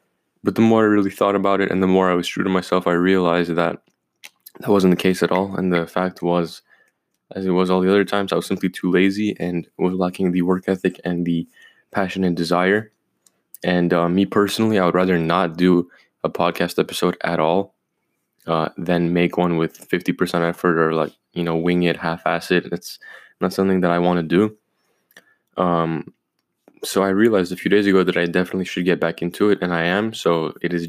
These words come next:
Monday, June twenty-ninth, twenty twenty today. And it's, like I said, been over three months since I did the last episode. With, even though the number of cases of the coronavirus have been going up,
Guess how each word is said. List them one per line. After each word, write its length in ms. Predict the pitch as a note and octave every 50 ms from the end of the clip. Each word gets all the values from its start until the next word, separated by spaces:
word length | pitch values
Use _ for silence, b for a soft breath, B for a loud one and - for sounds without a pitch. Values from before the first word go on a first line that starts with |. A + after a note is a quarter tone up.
| E2 -
Monday, 400 | F#2 F#2 F#2 G2 G#2 G#2+ G#2 F#2+
June 240 | F2 F#2 F#2+ G2 F#2
twenty-ninth, 500 | - F#2+ F#2 F#2 F2+ F#2 F#2+ F#2 - -
twenty 300 | - - F#2+ F#2+ F#2+ F2+
twenty 460 | - - - F2 E2+ F#2 G2+ G#2+ G2+
today. 420 | - - - D#2+ E2 F#2 A2+ A#2 A2+ _ _ b b b b b b b b b b b b b _ _ _ _ -
And 360 | F#2 F2 E2+ E2+ E2+ E2 E2+
it's, 360 | E2+ E2 E2+ - - - -
like 160 | F2 F2+ E2+
I 40 | E2+
said, 240 | - - G#2 F#2 E2+
been 120 | F#2 F2+
over 180 | F2+ F2+ F2 E2
three 220 | - F#2+ G2 F#2+
months 260 | F#2+ F#2+ G2 G2 -
since 140 | - F#2+ -
I 60 | F#2+
did 120 | E2+ F2+ E2+
the 80 | E2
last 240 | F2 F2 F2 - -
episode. 440 | - F2 - - - A2 G#2+ G#2 - b b b b b b b b b b b _ _ -
With, 540 | F#2 F2+ F#2+ G2+ G#2 G#2 - - - - _ _ _ _ _ _ _ _ _ _ _ _ _ _ _
even 300 | - G#2+ G#2 A2 A2 G#2
though 400 | F#2+ G2+ G2+ G2+ G2 F#2+ - - -
the 320 | - - F2+ F#2 F#2 F2 D#2+
number 360 | E2+ F2+ F#2 F#2+ F2+ F#2+ F#2
of 160 | F2+ E2 -
cases 360 | - - F2+ F2+ - - F2
of 120 | F2+ E2+ E2
the 140 | E2+ F2 F2
coronavirus 720 | - F2+ E2+ E2+ F2 F#2 F2 E2+ F2 E2+ E2+ E2 - -
have 120 | E2+ D2+
been 140 | E2 E2+ E2+
going 280 | D#2+ E2+ D#2+ D#2 -
up, 300 | - F2+ G2 G2 - -